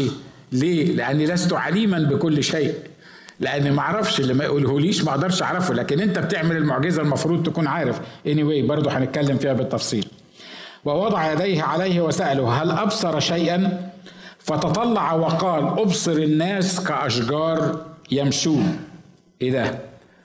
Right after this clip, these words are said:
أنت ما بتعملش معجزة كاملة ولا إيه؟ أنت مش المفروض لما تحط إيدك على أعمى وت-، وتتكلم أو تعمل معجزة، الأعمى يفتح على طول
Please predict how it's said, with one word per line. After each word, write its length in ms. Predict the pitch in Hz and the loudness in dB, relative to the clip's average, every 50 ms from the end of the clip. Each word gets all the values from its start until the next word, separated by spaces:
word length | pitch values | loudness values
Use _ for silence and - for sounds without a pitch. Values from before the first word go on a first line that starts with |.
| _ _ _ - 120 | _ _ _ -8 -6
أنت 140 | 113 - | -4 0
ما 120 | 135 131 123 | 0 0 2
بتعملش 420 | - 160 117 127 156 185 180 175 | 0 0 0 0 0 0 2 2
معجزة 360 | 156 143 135 156 190 180 170 | 0 0 0 0 0 0 2
كاملة 360 | 160 165 185 196 196 180 156 135 | 2 2 2 2 2 2 2 2
ولا 220 | 131 127 120 120 | 2 2 2 2
إيه؟ 280 | 117 123 127 123 107 - - - - - - - - - - _ - - | 2 2 2 0 0 -2 -4 -8 -12 -16 -20 -20 -20 -20 -20 _ -8 -4
أنت 200 | 131 120 - 135 | -4 -2 0 0
مش 160 | - - 139 | -2 0 0
المفروض 460 | 127 131 131 123 - 151 196 226 185 | 0 0 0 0 0 2 2 2 2
لما 300 | 170 151 147 139 135 127 | 2 2 2 2 2 0
تحط 560 | 127 131 - 156 202 180 - 208 214 - - | 0 -2 0 0 0 0 0 -2 -2 -2 -2
إيدك 540 | 151 151 185 196 208 196 165 151 131 165 - | 0 0 2 2 2 2 2 0 0 -2 -2
على 500 | 107 113 147 165 165 156 131 - 165 - - - - - - - - - - _ _ - - - | -4 -4 -2 -2 -2 0 0 -2 -4 -6 -10 -16 -20 -20 -20 -20 -20 -20 -20 _ _ -16 -10 -6
أعمى 440 | 180 196 196 143 139 139 131 117 - - - - - - - - _ - - - - - - _ _ - | -4 -2 -2 -2 0 0 0 0 0 -2 -4 -4 -8 -12 -20 -20 _ -20 -20 -20 -20 -20 -20 _ _ -4
وت-، 440 | 120 127 139 135 139 135 131 - 143 | -2 0 0 0 0 -2 -4 -4 -4
وتتكلم 920 | 131 123 123 120 120 123 123 123 135 123 - - 202 190 196 185 175 165 160 | -2 -2 0 0 0 0 0 0 -2 -2 -2 -2 -2 0 0 0 2 0 0
أو 120 | 135 135 | 0 0
تعمل 420 | - - 190 - 160 156 156 147 | 0 0 0 0 0 0 2 2
معجزة، 600 | 147 143 123 127 131 170 170 135 143 120 - - - - - - - | 2 2 2 0 0 0 0 0 0 -2 -2 -4 -8 -10 -10 -6 -4
الأعمى 360 | 139 170 156 143 151 147 147 | -2 -2 0 0 0 0 0
يفتح 600 | 143 - - 180 208 185 180 - 180 180 - 127 135 | 0 -2 -2 -2 -2 -2 -2 -2 -2 -2 -2 -2 -2
على 180 | 143 143 143 | -2 -2 0
طول 300 | - 202 233 220 214 - | 0 2 2 2 2 0